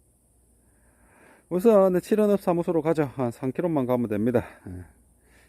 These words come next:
가서 아마 끝, 요서 아마 영상이 요서 끝나지 않을까 싶습니다. 예.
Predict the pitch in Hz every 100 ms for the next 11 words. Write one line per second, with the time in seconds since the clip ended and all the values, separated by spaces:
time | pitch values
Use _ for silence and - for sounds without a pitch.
0 | _ 120 131 160 139 156 _ _ _ _
1 | - 113 110 - 147 185 208 165 143 165
2 | 131 131 202 214 196 370 359 320 - 220
3 | 349 349 175 160 220 190 - 107 160 294
4 | 311 208 - 120 104 92